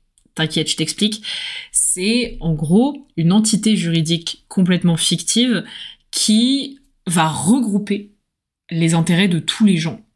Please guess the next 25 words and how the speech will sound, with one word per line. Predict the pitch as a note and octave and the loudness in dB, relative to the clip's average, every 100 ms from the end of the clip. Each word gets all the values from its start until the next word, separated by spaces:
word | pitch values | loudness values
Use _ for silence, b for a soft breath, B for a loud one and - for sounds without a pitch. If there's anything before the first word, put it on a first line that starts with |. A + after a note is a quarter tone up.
| - | -8
qui | - D3+ | -6 -2
veulent | E3 D#3+ | 0 0
investir | D3 D3 - D#3+ C3 | 0 -2 -2 -4 -4
dans | A#2+ | -6
la | B2+ | -4
start-up | - C#3 - F3+ - | -4 -6 -6 -6 -4
en | F3 | -4
tant | D#3+ F3 | 0 0
qu'une | - - E3+ E3+ | -2 -2 2 2
personne, | D#3+ - G#3+ A#3 B B B B | 2 -2 0 0 B B B B
et | F3 | -2
c'est | E3+ | 0
cette | - - G#3+ | -2 -2 -4
personne | F3 D3+ A3+ A#3 | -4 -2 0 -2
qui | D#3 | -2
va | C3+ | 0
dire | F#3+ | 0
à | D#3 | 0
la | C#3+ | -2
start-up, « | C#3 - G#3+ | -4 -4 0
Moi, | F3+ F3 | 2 2
j'ai | C#3 | 0
deux | D#3 | -2
cents | D#3 | -4
K. » | C#3+ | -8